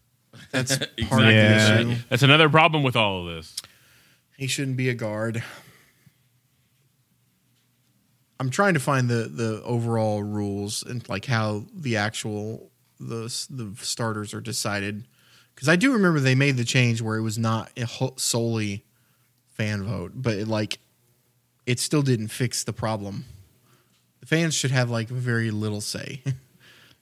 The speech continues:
Speaker 1: Like,
Speaker 3: How about
Speaker 1: let
Speaker 3: they vote on, like, the, like, the dunk contest? You know, how about they vote on that?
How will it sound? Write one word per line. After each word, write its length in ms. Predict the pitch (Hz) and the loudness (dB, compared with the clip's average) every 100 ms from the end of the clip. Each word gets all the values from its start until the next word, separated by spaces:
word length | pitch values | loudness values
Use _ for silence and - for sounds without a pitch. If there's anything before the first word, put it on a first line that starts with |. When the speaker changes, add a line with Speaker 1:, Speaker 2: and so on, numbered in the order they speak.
| _ - | _ -8
Speaker 1:
Like, 140 | 120 | 2
Speaker 3:
How 140 | 175 | 4
about 160 | 311 359 | 6 4
Speaker 1:
let 60 | 320 | 6
Speaker 3:
they 100 | 196 | 8
vote 260 | 151 156 | 8 8
on, 220 | 143 131 | 6 6
like, 480 | 123 120 110 - - 135 135 | 8 8 6 4 -6 0 6
the, 580 | 127 120 113 107 104 - | 8 8 8 6 4 4
like, 200 | 123 123 | 4 4
the 80 | 143 | 4
dunk 340 | 107 160 185 | 6 4 4
contest? 840 | - 110 92 - 85 85 - - - | 2 2 2 -2 -4 -4 -6 -4 0
You 80 | 110 | 2
know, 160 | 107 | 6
how 100 | 110 | 8
about 160 | 139 185 | 6 6
they 100 | 139 | 4
vote 180 | 117 127 | 6 6
on 200 | 113 95 | 4 2
that? 360 | 92 90 85 | 0 0 -4